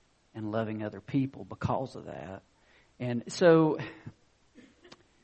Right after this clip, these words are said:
turn me to Genesis sixteen. I want to re-, read a single verse and stand in God's honor.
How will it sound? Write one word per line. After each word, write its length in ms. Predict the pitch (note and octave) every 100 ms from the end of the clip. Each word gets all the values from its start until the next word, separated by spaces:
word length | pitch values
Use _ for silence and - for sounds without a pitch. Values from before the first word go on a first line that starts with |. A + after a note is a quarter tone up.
| _ _ _ _ _
turn 200 | - A#3+
me 120 | E3+
to 80 | C3+
Genesis 560 | A2+ C#3 C#3+ C3 - A2
sixteen. 840 | - D3 - - C#3 C3 A#2+ G#2+ - - _ - _ -
I 40 |
want 180 | C3+ A#2
to 100 | -
re-, 120 | - -
read 160 | C3
a 40 | G2+
single 340 | - C3+ G#2
verse 520 | F#2+ E2+ F2+ - - - _ _ _ _ _ _ _ _ _ _ _ _ _ _ -
and 140 | G#2
stand 460 | - - A#2 A2+ G2
in 160 | G2 - - _ - - _ _ _ _ _ _ _ _ _ -
God's 360 | A2+ A2 G#2 G#2+
honor. 400 | G#2 G#2+ G2+ F#2+